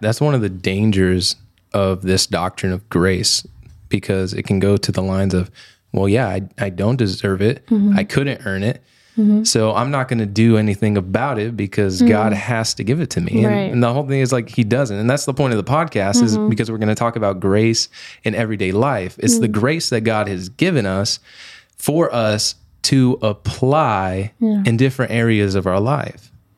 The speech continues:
Speaker 2: Yeah.
Speaker 1: And, and so, uh, for example, if we were gonna talk about something like cooking dinner.
Speaker 2: Mm.
Speaker 1: So how is, uh, how, how can we talk about grace in cooking a family dinner?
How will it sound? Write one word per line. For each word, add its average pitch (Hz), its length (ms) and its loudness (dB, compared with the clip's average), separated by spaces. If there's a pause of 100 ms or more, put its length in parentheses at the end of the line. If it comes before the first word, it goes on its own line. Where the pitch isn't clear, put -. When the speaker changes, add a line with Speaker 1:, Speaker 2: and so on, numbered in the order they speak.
(840)
Speaker 2:
Yeah. 226 100 4
Speaker 1:
And, 196 300 -2
and 113 140 2
so, 107 400 0 (200)
uh, 101 420 0 (1300)
for 110 180 2
example, 104 460 0
if 92 80 -4
we 107 80 2
were 98 100 2
gonna 95 160 0
talk 90 240 -4
about 90 240 -2
something 95 720 -2 (400)
like 101 220 -2 (680)
cooking 123 280 -2
dinner. 92 300 -2 (280)
Speaker 2:
Mm. 208 320 2 (180)
Speaker 1:
So 123 180 0
how 123 320 0
is, 123 320 0 (420)
uh, 104 280 2
how, 135 220 -4 (840)
how 127 100 -4
can 127 120 -6
we 135 60 2
talk 117 200 0
about 104 260 -2
grace 104 460 0 (100)
in 113 220 0
cooking 104 640 0 (240)
a - 40 -2
family 104 340 -2
dinner? 113 340 -2